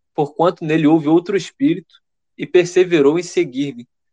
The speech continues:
Eu o levarei à terra em que entrou, e a sua descendência a possuirá em herança. A gente vê aqui, né, que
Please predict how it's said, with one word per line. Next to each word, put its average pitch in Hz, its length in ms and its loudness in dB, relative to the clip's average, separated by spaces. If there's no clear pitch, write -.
Eu 190 220 4
o 214 60 2
levarei 175 500 2
à 160 80 0
terra 160 560 -4
em 151 140 -14
que 165 120 -12
entrou, 160 400 -12
e 139 80 2
a 135 60 2
sua 175 240 -4
descendência 160 840 -4
a 143 80 0
possuirá 135 800 -2
em 147 160 -8
herança. 127 440 -4
A - 140 0
gente 170 240 -2
vê 185 140 2
aqui, 196 300 0
né, 190 120 -2
que 185 420 -6